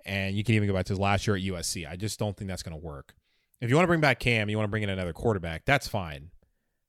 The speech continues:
Um, but I just don't know if Tepper wants to wait.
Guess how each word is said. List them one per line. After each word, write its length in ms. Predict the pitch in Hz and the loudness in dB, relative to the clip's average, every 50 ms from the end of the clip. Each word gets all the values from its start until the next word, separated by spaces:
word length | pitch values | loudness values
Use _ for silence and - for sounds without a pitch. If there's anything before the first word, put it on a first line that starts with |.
| _ _ | _ _
Um, 600 | - 101 98 95 95 92 92 90 90 87 85 82 - _ _ _ _ _ _ _ _ _ _ _ _ _ _ _ _ _ _ _ _ _ | -6 -4 -2 0 0 -2 -2 -4 -6 -8 -10 -12 -16 _ _ _ _ _ _ _ _ _ _ _ _ _ _ _ _ _ _ _ _ _
but 100 | - 117 | -2 0
I 60 | 120 117 | 0 0
just 160 | 123 120 - | -2 0 2
don't 140 | 143 139 139 | 4 6 6
know 140 | 139 139 | 8 6
if 80 | 139 - | 6 8
Tepper 280 | - 143 135 131 139 135 | 6 6 6 6 4 4
wants 200 | 139 135 - - | 4 2 2 4
to 80 | 123 | 4
wait. 300 | 113 131 165 165 120 - | 6 6 4 4 2 -2